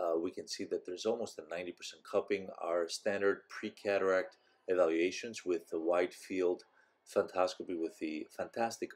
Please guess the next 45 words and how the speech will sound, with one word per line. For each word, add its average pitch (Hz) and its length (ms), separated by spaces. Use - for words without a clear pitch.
Optos, - 560
uh, 78 160
device. 104 520
Uh, - 220
macula 101 400
O 92 140
C - 260
T 104 480
here 110 280
on 95 80
the 90 80
right 95 240
eye 92 140
showing 95 320
a 87 40
mild 110 440
epiretinal 92 380
membrane, 104 520
almost 127 360
complete 107 400
P 101 120
V 87 200
D 95 360
on 87 60
the 87 140
macular 87 220
region, 87 360
and 80 160
the 82 160
very 95 160
advanced 85 420
cupping 90 300
on 80 80
the 78 180
left - 180
eye. 80 100
You 73 80
can 76 120
see 87 300
how 78 260
deep 110 240
the 90 80
cupping - 400
is - 100
here 104 460